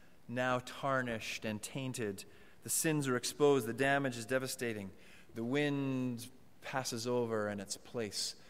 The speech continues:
knows it no more. <laughs> Psalmist knew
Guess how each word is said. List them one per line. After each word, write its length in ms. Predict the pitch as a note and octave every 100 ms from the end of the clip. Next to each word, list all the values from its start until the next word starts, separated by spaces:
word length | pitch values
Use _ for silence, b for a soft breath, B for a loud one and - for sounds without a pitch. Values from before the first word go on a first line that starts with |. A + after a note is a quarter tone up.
| B B -
knows 360 | A2+ A#2+ A2+ G#2+
it 120 | F#2+
no 180 | G#2+ G#2
more. 500 | G2+ G#2 F#2 F2+ G2 - -
<laughs> 80 | B B B B B -
Psalmist 520 | - C3+ A#2+ G#2 - A2+
knew 360 | A2 G2+ F#2+